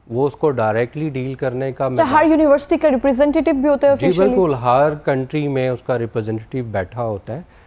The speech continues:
Speaker 1: डायरेक्टली यूनिवर्सिटीज उनके पैनल पे होती हैं।
Speaker 2: ओके।
Speaker 1: अगर वो नहीं है,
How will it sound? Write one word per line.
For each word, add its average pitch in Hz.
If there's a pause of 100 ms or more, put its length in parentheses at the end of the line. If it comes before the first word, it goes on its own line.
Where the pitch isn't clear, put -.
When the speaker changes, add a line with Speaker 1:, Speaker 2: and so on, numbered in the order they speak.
(140)
Speaker 1:
डायरेक्टली 147
यूनिवर्सिटीज 131
उनके 135
पैनल 127
पे 123
होती 98
हैं। 95 (100)
Speaker 2:
ओके। -
Speaker 1:
अगर 139
वो 170
नहीं 151
है, 156